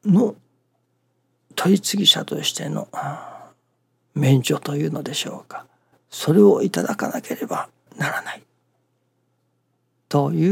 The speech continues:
う、まあ、ある意味厳しいご理解ですね。ただ、ご本部で一年修行した。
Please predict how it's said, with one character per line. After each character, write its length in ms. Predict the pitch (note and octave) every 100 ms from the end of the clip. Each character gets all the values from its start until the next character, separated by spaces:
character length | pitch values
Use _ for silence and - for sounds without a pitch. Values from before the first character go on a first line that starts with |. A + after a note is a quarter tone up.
| F3
う、 60 |
ま 460 | F3 F3+ E3 D3 C3+
あ、 220 | - - _ _ _ _ -
あ 220 | C#3+ A3+
る 140 | A#3+
意 140 | F3+ C3
味 300 | C#3+ E3+ - _ -
厳 240 | - C#3+
し 220 | - D3+
い 40 | C3+
ご 160 | C#3+
理 100 | C3+
解 520 | - C#3 D3 - - _ _ _ -
で 100 | -
す 180 | -
ね。 280 | D3+ E3+ F#3+ _ _ _ _ _ _ _ _ _ _ _ _ _ -
た 80 | B2+
だ、 160 | -
ご 160 | B2+ C3+
本 180 | C#3 C3
部 100 | B2+
で 220 | C3+ C3 - - - _ -
一 220 | C3+ D3+
年 200 | B2+ C3
修 180 | - C#3
行 200 | C#3+ -
し 80 |
た。 240 | - -